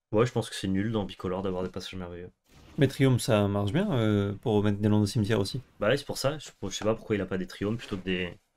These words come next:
Speaker 1: plutôt que des passages merveilleux.
Speaker 2: Peut-être qu'il a des bêtes landfall. Ah, tu sais pas, Val.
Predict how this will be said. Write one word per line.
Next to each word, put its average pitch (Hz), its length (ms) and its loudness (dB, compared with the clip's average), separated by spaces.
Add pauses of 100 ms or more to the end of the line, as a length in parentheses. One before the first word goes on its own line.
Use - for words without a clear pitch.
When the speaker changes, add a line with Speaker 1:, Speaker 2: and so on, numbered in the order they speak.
(200)
Speaker 1:
plutôt - 200 -6
que 92 40 -2
des 101 80 4
passages 98 280 2
merveilleux. 95 340 2 (880)
Speaker 2:
Peut-être 131 160 -2
qu'il 120 160 4
a 110 60 6
des 107 100 8
bêtes 104 160 6
landfall. 143 400 2 (2250)
Ah, - 100 0
tu - 120 -6
sais 120 160 0
pas, 101 160 -2
Val. 113 180 -4